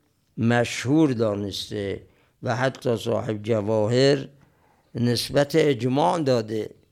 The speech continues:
به صاحب کتاب نهایت المرام و کتاب المهذب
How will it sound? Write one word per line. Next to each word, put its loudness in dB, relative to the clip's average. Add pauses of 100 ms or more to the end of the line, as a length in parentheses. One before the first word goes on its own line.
(480)
به -2
صاحب 2 (240)
کتاب 0
نهایت 0
المرام 2 (440)
و -4
کتاب -2
المهذب 0